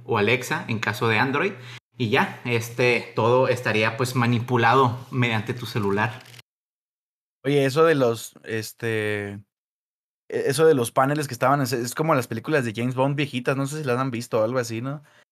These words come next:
Speaker 2: Que, que todo se controlaba, o sea, que se veía muy futurista, pero tenías que ir así a, a una cosa a picarle botones y, y ya,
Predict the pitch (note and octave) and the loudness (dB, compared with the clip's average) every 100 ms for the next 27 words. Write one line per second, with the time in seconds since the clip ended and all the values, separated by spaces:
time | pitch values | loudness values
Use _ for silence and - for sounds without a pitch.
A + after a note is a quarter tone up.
0 | _ _ _ - G#2 G2+ G2 - - G2+ | _ _ _ -6 -4 -4 -6 -8 -8 -2
1 | A#2 A#2+ A#2+ B2+ A#2+ A2+ A#2+ A#2+ A#2+ A#2 | 0 0 0 -2 0 2 2 2 0 2
2 | A#2+ C3+ E3 E3+ D#3+ D3 D#3 F3+ C3+ A#2 | 2 2 2 0 0 0 0 2 2 0
3 | A#2+ A#2+ D3 D3+ C#3+ C#3 C#3+ C3+ - - | -4 -4 0 2 2 4 2 2 0 -14
4 | - A2 B2+ C#3 B2+ B2 C#3+ C3 C3 B2+ | -4 0 2 2 2 0 -2 -2 -2 0
5 | B2 G#2 G#2+ A#2 A#2 G#2 - A2 G#2 G#2+ | -2 -2 -2 -2 -4 -8 -10 -8 -2 -2